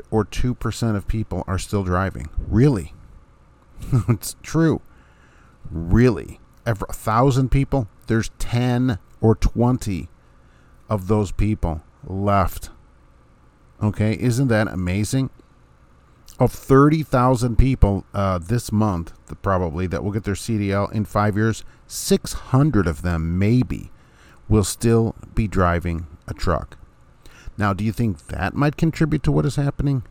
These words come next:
Maybe. But does that mean there's a shortage? No. That does not mean there's a shortage. There are plenty of people to do the job. It's just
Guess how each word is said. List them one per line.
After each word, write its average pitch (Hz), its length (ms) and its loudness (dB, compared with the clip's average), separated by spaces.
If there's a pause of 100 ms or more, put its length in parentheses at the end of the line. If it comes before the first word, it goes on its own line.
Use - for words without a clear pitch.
(340)
Maybe. 92 540 -2 (140)
But 104 100 -4
does 113 160 0
that 127 180 2
mean 156 200 4
there's 131 240 2
a 92 80 -2
shortage? - 640 0 (580)
No. 87 640 2 (760)
That 95 140 -4
does 107 260 -4
not 101 480 -2
mean 87 180 -12
there's 76 180 -12
a - 40 -14
shortage. 53 520 -14 (840)
There 113 120 2
are 113 80 4
plenty 160 480 2
of 117 240 -2
people 131 460 0 (160)
to 101 140 0
do 127 680 8 (240)
the 92 200 0
job. 87 580 0 (1400)
It's - 160 -8
just 143 340 0